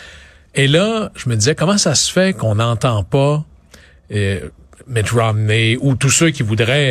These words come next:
être candidats républicains, là, non, DeSantis.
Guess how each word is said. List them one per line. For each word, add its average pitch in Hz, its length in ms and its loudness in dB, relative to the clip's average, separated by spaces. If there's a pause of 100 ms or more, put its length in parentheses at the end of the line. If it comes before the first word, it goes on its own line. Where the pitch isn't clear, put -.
être 107 360 -2
candidats 107 420 0
républicains, 110 720 -2
là, 95 320 -2
non, 104 260 -2 (200)
DeSantis. 143 800 0